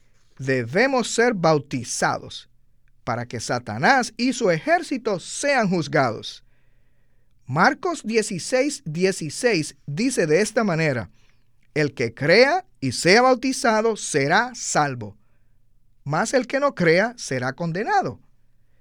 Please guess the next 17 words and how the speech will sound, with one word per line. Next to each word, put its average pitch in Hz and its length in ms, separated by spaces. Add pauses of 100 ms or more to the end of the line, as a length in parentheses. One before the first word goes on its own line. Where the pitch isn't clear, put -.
(580)
Este 220 260
versículo 240 720
confirma 185 800 (100)
este 240 460
cuadro 196 480
de 185 260
Éxodo. 139 640 (800)
Al 135 180
creer 220 800
en 151 160
el 139 100
Señor 156 400
Jesús, 233 540 (340)
recibimos 196 760
una 254 260
salvación 226 800
completa 160 840